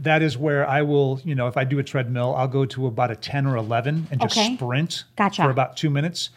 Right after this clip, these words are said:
Speaker 1: And then I'll walk for about three minutes. And then I'll sprint again. And then I'll walk. So I do that. That really, you know,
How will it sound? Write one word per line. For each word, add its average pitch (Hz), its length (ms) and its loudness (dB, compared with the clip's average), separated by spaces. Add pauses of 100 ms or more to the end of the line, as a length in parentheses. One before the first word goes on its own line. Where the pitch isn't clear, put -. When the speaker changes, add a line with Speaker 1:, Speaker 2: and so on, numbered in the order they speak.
(260)
Speaker 1:
And 160 120 2
then 151 80 2
I'll 127 140 4
walk 123 300 2
for 127 180 -4
about 113 360 -4
three 117 200 -4
minutes. 117 320 -6
And 143 140 4
then 143 80 6
I'll 131 120 2
sprint - 380 -2
again. 131 360 -4
And 123 100 -6
then 120 100 -4
I'll 113 80 -4
walk. 117 160 -6 (160)
So 202 120 2
I 165 100 4
do 269 200 6
that. 156 300 4
That 170 160 2
really, 180 200 4
you 156 240 0
know, 139 280 2